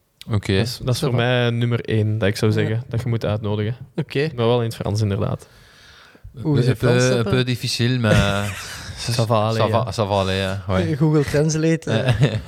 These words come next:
Speaker 1: <laughs>
Speaker 3: Nee, goed. Eh, de, voor de mensen die u willen volgen, waar kunnen die terecht?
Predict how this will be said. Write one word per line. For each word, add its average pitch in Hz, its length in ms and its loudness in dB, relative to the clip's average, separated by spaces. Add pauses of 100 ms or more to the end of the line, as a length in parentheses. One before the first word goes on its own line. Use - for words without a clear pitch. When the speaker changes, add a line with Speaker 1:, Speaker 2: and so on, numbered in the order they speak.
Speaker 1:
<laughs> - 300 -12
Speaker 3:
Nee, 160 260 4
goed. 180 320 2
Eh, 151 260 6 (180)
de, 156 400 4
voor 151 140 -2
de 131 100 2
mensen 170 360 -2
die 165 200 -2
u 147 100 2
willen 135 220 2
volgen, 190 460 -2 (180)
waar 147 340 -2
kunnen 135 220 -4
die 127 100 -6
terecht? - 400 -4